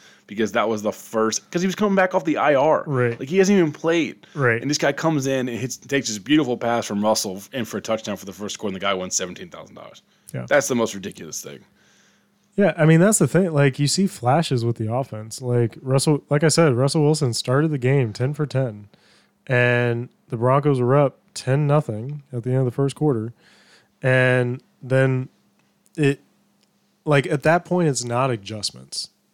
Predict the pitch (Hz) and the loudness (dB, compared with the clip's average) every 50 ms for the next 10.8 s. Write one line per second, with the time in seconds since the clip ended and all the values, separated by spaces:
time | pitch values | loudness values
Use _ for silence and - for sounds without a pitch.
0 | _ - 127 120 117 - 131 127 110 123 123 120 117 123 120 113 - - _ _ | _ -10 -6 -4 -2 0 0 0 0 0 0 0 0 0 0 -2 -2 -6 _ _
1 | _ _ _ _ _ _ _ _ - 131 123 131 131 127 123 - - 131 127 131 | _ _ _ _ _ _ _ _ -6 -2 0 0 0 0 -2 -2 -2 0 0 2
2 | 131 123 120 117 123 120 113 107 - - - 120 - 117 107 - - 117 110 110 | 2 0 -2 -4 -6 -8 -6 -4 -4 -4 -4 -6 -8 -12 -14 -16 -16 -16 -16 -16
3 | 110 120 120 123 123 123 123 120 117 - - - 131 123 127 135 131 123 - - | -16 -20 -20 -14 -8 -4 -4 -4 -4 -6 -6 -2 0 2 2 2 2 0 0 2
4 | 143 135 135 131 127 123 117 104 - _ _ _ _ _ _ _ - 117 117 - | 2 4 4 4 2 2 -2 -4 -10 _ _ _ _ _ _ _ -10 -10 -8 -4
5 | 131 123 117 117 117 113 113 _ _ _ _ - 131 127 131 127 - 123 113 113 | -2 -2 0 0 -2 -4 -6 _ _ _ _ -2 0 0 0 0 -2 -4 -6 -6
6 | 107 92 - - - 156 147 127 117 113 113 113 113 - _ _ _ _ _ - | -8 -8 -4 0 2 4 4 4 2 0 -2 -4 -8 -14 _ _ _ _ _ -4
7 | 127 120 120 113 127 127 127 120 117 107 131 143 143 131 - - 120 117 113 110 | -2 -2 0 2 2 2 2 0 -2 -2 -2 -2 -2 -2 -2 -4 -4 -2 -2 -4
8 | 110 113 - _ _ _ _ _ _ _ _ 135 127 120 120 120 120 123 123 123 | -6 -8 -14 _ _ _ _ _ _ _ _ -4 -4 -2 -2 0 0 0 0 0
9 | 117 - - 143 139 127 120 120 113 - 117 107 123 139 131 - 123 113 110 107 | -2 -2 -4 -4 -4 -4 -4 -6 -6 -8 -8 -6 -4 -4 -4 -4 -6 -10 -12 -12
10 | 123 117 113 110 - - 123 117 117 117 117 113 113 117 - | -14 -14 -16 -14 -12 -10 -8 -6 -4 -4 -4 -4 -6 -8 -12